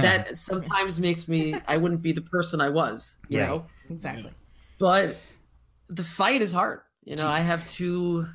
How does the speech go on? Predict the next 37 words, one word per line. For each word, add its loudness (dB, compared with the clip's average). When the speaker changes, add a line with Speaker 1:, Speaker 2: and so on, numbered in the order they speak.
Speaker 1:
young 0
girls -4
who -6
are -4
the -8
love -4
of -12
my -2
life, -4
and -4
Speaker 3:
Aw. -6
Speaker 1:
they're -4
full 0
of -6
life. -6
Speaker 2:
Mm-hmm. -2
Speaker 1:
And 2
it's -4
a 0
we-, 4
I, 2
I, 2
you 2
know, 6
to -4
this -2
day, 2
it's -6
very 0
hard -4
for -12
me -4
to -4
explain -2
in -6
words, -6
um, -4